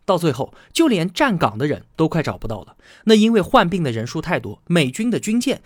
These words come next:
和无敌的英国皇家海军都没有办法出海作战，德国原定于七月份发动的进攻也被取消了。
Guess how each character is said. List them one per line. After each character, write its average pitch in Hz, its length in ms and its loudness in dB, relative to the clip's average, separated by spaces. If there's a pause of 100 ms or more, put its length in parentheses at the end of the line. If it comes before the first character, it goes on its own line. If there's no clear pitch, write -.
(120)
和 160 180 0
无 151 280 -2
敌 160 160 -4
的 160 100 0
英 175 180 -2
国 143 160 -2
皇 120 200 -8
家 151 100 -2
海 117 180 -8
军 107 240 -10 (120)
都 208 120 4
没 196 180 0
有 254 100 0
办 165 180 -2
法 117 140 -10
出 - 160 -8
海 127 160 -10
作 120 160 -6
战， 147 180 -6 (400)
德 220 220 4
国 185 180 0
原 139 300 0
定 233 180 0
于 127 160 -4
七 - 240 -2
月 247 160 2
份 120 180 -4 (120)
发 165 240 0
动 170 180 -2
的 117 80 -4
进 160 180 -4
攻 151 220 -2 (160)
也 123 140 -4
被 127 120 -4
取 110 200 -8
消 101 180 -8
了。 - 160 -14